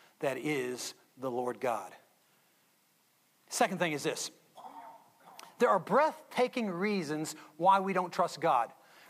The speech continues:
If everybody, anybody in here has ever not trusted God, it may well be because you know, and, and David, for instance, David was God's anointed. I mean, for crying out loud, I'm God's anointed, then why is it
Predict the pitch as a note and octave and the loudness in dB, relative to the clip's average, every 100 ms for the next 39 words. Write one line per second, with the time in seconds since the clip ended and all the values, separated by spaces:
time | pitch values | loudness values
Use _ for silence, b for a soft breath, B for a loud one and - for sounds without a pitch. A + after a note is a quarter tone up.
0 | b b G3+ C4 D#4+ D#4 C#4+ G#3+ C4+ D#4 | b b 2 4 4 2 2 0 0 4
1 | C#4+ C4 A3+ G#3+ G3+ G#3+ A#3+ G3+ F#3 A#3 | 4 2 2 2 4 2 2 2 4 2
2 | G#3 - A3+ - G3 D3+ F3+ D#3+ F3+ F#3 | 2 0 0 2 -4 0 6 6 4 0
3 | E3+ G#3 D4+ D4 A#3+ A#3+ F3 G#3+ G3+ G3+ | 0 2 4 2 4 4 2 0 0 -2
4 | - E3+ D#3 D#3 - B B B B D#3 | 4 4 4 0 -10 B B B B 0
5 | C#4+ F4 D4 D#4+ G#3 F#3+ G#3 G#3 A#3+ C4 | 2 4 6 6 6 4 2 -2 0 2
6 | D#4 C#4+ C#3+ - - - - G#3 G#3 D3+ | 4 2 -2 -12 -20 -16 0 0 0 -2
7 | - D4 E4 D4 A#3 D3+ A#3 A3+ A#3 G3+ | 4 4 4 2 2 2 4 6 6 4
8 | F#3 F#3+ F#3 - C3 - b b b b | 2 2 2 0 -6 -8 b b b b
9 | b E4+ D#4+ G3+ - C#4+ A3 A3+ G#3 C3+ | b 0 0 2 2 4 6 6 6 4
10 | B B - G#3 F3 C4+ D#4+ C4+ B3+ C#4 | B B 2 2 6 6 6 4 2 4
11 | C#4+ G#3 G3+ - - A3 F3+ G#3+ D#4 E4+ | 4 4 2 -2 -2 2 4 6 6 6
12 | B3+ A#3 | 4 2